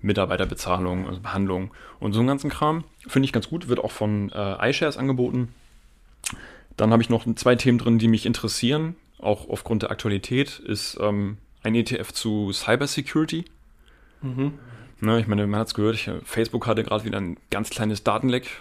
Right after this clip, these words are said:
Speaker 1: also fünfhundert Millionen personenbezogene Daten einfach mal weggeschwommen.
Speaker 2: Da komme ich auch noch hin.
Speaker 1: Ne?
Speaker 2: Da komme
Speaker 1: <laughs> Echt?
Speaker 2: ich gleich auch noch
Speaker 1: Ah,
Speaker 2: hin.
Speaker 1: ja, geil.
Speaker 2: Aha.
Speaker 1: Hast du, äh, bin ich mal gespannt, das ist bestimmt eine Einzelaktie rausgesucht. Ich würde auf eine tippen, aber mal sehen.
Speaker 2: Hau raus.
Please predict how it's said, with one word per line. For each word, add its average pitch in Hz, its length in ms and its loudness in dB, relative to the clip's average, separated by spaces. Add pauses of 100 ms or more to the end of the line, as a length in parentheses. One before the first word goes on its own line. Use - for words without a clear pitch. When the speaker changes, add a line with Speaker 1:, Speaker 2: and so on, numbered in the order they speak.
Speaker 1:
also 98 320 -6
fünfhundert 104 440 0
Millionen 107 540 4 (300)
personenbezogene 117 720 2
Daten 113 280 2
einfach 117 240 -4
mal 117 400 0
weggeschwommen. 127 600 2 (380)
Speaker 2:
Da - 200 -2
komme 160 180 4
ich 160 60 6
auch 160 120 8
noch 135 180 2
hin. 123 260 0
Speaker 1:
Ne? 127 240 4 (160)
Speaker 2:
Da 127 60 4
komme 131 140 4
Speaker 1:
<laughs> - 20 0
Echt? 147 180 6
Speaker 2:
ich 143 60 4
gleich 147 180 6
auch 135 100 6
noch 135 100 4
Speaker 1:
Ah, 123 60 0
Speaker 2:
hin. 127 200 2
Speaker 1:
ja, 196 100 -2
geil. 131 220 2
Speaker 2:
Aha. 131 60 4
Speaker 1:
Hast 156 120 6
du, - 40 -2
äh, 117 160 0
bin 131 120 -8
ich 131 60 -8
mal 127 80 0
gespannt, 110 280 -4
das 104 100 -4
ist - 40 -12
bestimmt 120 240 0
eine 95 60 -4
Einzelaktie 98 360 -6
rausgesucht. 101 280 -4
Ich - 120 -16 (220)
würde 127 220 2
auf - 180 -10
eine 123 220 0
tippen, 143 300 0
aber 110 200 0
mal 101 120 -4
sehen. 101 200 -6 (240)
Speaker 2:
Hau 127 100 2
raus. 135 300 6